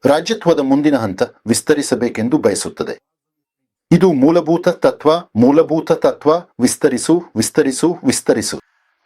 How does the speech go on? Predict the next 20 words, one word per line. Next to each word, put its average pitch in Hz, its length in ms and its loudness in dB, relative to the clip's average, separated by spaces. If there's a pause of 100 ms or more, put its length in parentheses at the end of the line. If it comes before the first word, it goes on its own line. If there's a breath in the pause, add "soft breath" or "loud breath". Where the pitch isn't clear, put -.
(440)
ನೀವು 165 280 2 (140)
ನಿಮ್ಮ 135 220 2
ಸ್ಥಳವನ್ನು, 120 540 0 (140)
ಉದಾಹರಣೆಗೆ 120 640 0 (140)
ಈ 110 120 -2
ಪ್ರದೇಶದಲ್ಲಿ, 110 640 -4 (200)
ಯುರೇಷಿಯಾದಲ್ಲಿ 117 760 0
ಭೌತಿಕ 143 380 -2
ಗಡಿಗಳನ್ನು 113 640 0
ತಲುಪಿದ 113 400 0
ಮೇಲೆ, 98 320 -4 (220 soft breath)
ನೀವು 147 320 4
ಖಂಡಿತವಾಗಿಯೂ 120 800 -2
ಮತ್ತೊಂದು 147 460 -2
ಖಂಡವನ್ನು 113 580 0
ತಲುಪಲು 113 460 -2
ಪ್ರಯತ್ನಿಸುತ್ತೀರಿ. - 840 -4 (1700)
ಇದು 151 200 4 (220)
ಒಂದು 135 240 2 (200)
ತತ್ವ. 139 280 0